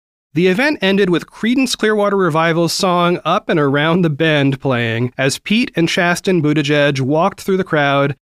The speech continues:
shaking hands with people, taking pictures, and speaking to reporters. One clip that went semi-viral on Twitter shows Buttigieg speaking in pretty fluent Spanish to a reporter for a Spanish-language channel.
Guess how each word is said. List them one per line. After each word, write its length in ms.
shaking 440
hands 280
with 100
people, 460
taking 400
pictures, 640
and 120
speaking 340
to 100
reporters. 680
One 260
clip 300
that 240
went 260
semi-viral 800
on 140
Twitter 360
shows 400
Buttigieg 460
speaking 480
in 200
pretty 260
fluent 420
Spanish 640
to 160
a 40
reporter 540
for 160
a 60
Spanish-language 760
channel. 480